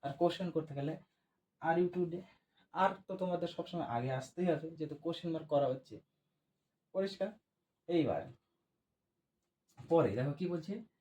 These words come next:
"আমি গণতন্ত্রবাদে বিশ্বাসী, আমি গণতন্ত্রবাদে বিশ্বাসী।" এটা কি হবে?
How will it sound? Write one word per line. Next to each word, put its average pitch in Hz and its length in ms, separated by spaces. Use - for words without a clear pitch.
"আমি 180 260
গণতন্ত্রবাদে 160 1000
বিশ্বাসী, 110 580
আমি 165 300
গণতন্ত্রবাদে 135 840
বিশ্বাসী।" - 500
এটা 175 140
কি 185 160
হবে? 170 200